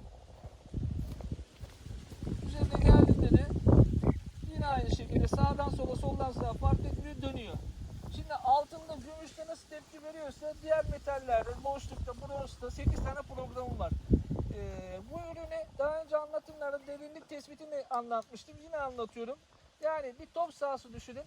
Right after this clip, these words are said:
Orta sahadasınız. Altın konumunu açtınız. Cihaz taramasını yaptı. Arka kaleyi gösterdi.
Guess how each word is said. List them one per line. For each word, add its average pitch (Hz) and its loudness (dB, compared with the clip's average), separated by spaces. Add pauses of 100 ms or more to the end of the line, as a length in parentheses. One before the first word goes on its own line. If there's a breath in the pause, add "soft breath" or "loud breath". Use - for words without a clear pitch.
(100)
Orta 269 -2
sahadasınız. 247 -6 (100)
Altın 269 -2
konumunu 277 -8
açtınız. 262 -8 (100)
Cihaz 294 -4 (260)
taramasını 466 -6
yaptı. 294 -6 (120)
Arka 554 -8
kaleyi 539 -8
gösterdi. - -8